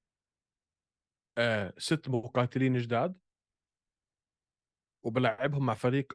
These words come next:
كونر بعد كل نزال. برجع بعيدهم نزالاتهم بس مع فريق تاني، والمنتصر هو اللي بيلعبه مع تشاندلر.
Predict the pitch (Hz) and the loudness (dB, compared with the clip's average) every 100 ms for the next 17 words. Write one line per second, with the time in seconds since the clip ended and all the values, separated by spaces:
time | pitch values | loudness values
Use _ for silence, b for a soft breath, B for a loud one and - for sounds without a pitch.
0 | - - 131 143 147 139 120 - 143 131 | -8 -4 0 2 2 2 0 0 0 2
1 | 123 110 - _ _ _ _ _ _ _ | 2 0 -4 _ _ _ _ _ _ _
2 | _ _ 143 147 147 127 135 151 143 135 | _ _ 2 4 6 6 4 4 4 4
3 | 131 143 160 143 139 127 113 135 143 135 | 6 6 4 0 0 -2 -2 0 0 0
4 | - 120 110 - _ _ _ - 135 160 | 2 2 0 -8 _ _ _ 0 4 6
5 | 175 170 170 156 151 135 131 123 104 104 | 6 4 4 4 4 4 2 2 -2 -4
6 | 104 101 | -8 -10